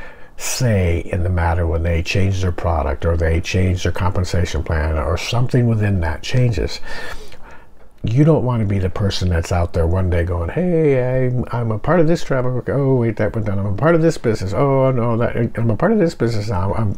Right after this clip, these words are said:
jumping, bouncing, bunny rabbiting from every single opportunity out there because things change. You don't like 'em, the company changes, your leader changes, your upline's no good, your downline's, whatever it might be. Once people realize it's you,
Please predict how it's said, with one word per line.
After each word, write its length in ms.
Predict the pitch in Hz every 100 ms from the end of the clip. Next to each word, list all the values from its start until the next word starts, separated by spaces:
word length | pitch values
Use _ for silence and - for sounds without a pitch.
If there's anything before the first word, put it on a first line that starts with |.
| 107
jumping, 400 | 123 117 98 92
bouncing, 540 | 104 113 - 92 90
bunny 180 | 92 117
rabbiting 460 | 101 95 85 82 87
from 180 | 87 -
every 360 | 104 117 123 117
single 560 | - 110 104 104 95 - - - - -
opportunity 640 | 104 107 98 104 90 95
out 220 | 104 110
there 140 | 98 87
because 500 | 90 - 85 85 -
things 280 | 117 110 104
change. 480 | - 104 101 98
You 120 | 92 95
don't 180 | 104
like 240 | 95 95 98
'em, 480 | 95 95 95 90 80
the 140 | 69
company 420 | - 107 104 101
changes, 540 | 95 107 95 95 98 95
your 160 | 82
leader 280 | 95 107 101
changes, 440 | 98 101 98 85
your 100 | 71
upline's 400 | 113 117 110 95
no 140 | 101 95
good, 260 | 98 95
your 120 | 87 78
downline's, 500 | - 120 117 107 107 -
whatever 500 | 123 135 123 120 113
it 100 | 90
might 240 | 104 90
be. 300 | 98 110 85 - - - - - - - -
Once 340 | 107 120 135 -
people 460 | - 151 - 120 110
realize 640 | 107 113 98 98 92 -
it's 200 | 71 - 101
you, 600 | 92 98 143 98 85